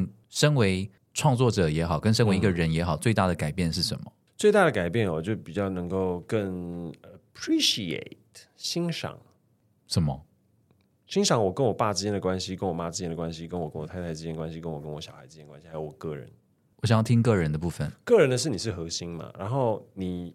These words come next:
Speaker 2: 因为有小孩出来的时候，你被推到第二格，然后我，我的奶奶跟我外婆死掉以后，我爸妈他们变首当其冲，
Speaker 1: 嗯。
Speaker 2: 然后你就会觉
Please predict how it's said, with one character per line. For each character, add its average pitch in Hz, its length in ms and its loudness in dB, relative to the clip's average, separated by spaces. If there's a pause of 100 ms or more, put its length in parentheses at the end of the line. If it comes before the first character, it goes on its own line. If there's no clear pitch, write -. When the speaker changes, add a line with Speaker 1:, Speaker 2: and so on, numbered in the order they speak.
(120)
Speaker 2:
因 135 100 2
为 127 140 2
有 104 120 0
小 104 120 -4
孩 78 100 -4
出 107 180 -4
来 87 120 0
的 82 60 -6
时 87 120 -10
候， 90 60 -8
你 73 80 -10
被 92 100 -8
推 95 180 -4
到 95 80 -2
第 117 220 -6
二 110 120 0
格， - 300 -12 (420)
然 98 140 -4
后 107 360 -2
我， 98 460 -6
我 95 220 -4
的 95 440 -2
奶 90 160 -6
奶 87 180 -6
跟 101 140 -6
我 90 80 -4
外 95 100 -2
婆 90 100 -10
死 - 220 -10
掉 87 220 -4
以 73 80 -8
后， 80 420 -8
我 87 80 -12
爸 101 160 -4
妈 92 160 -6
他 90 80 -10
们 82 100 -8
变 80 320 -8 (760)
首 85 160 -8
当 87 120 -6
其 87 140 -8
冲， 82 280 -10
Speaker 1:
嗯。 85 280 2 (300)
Speaker 2:
然 95 160 -6
后 101 260 -6
你 90 300 -8
就 104 280 -2
会 92 240 -6
觉 78 440 -10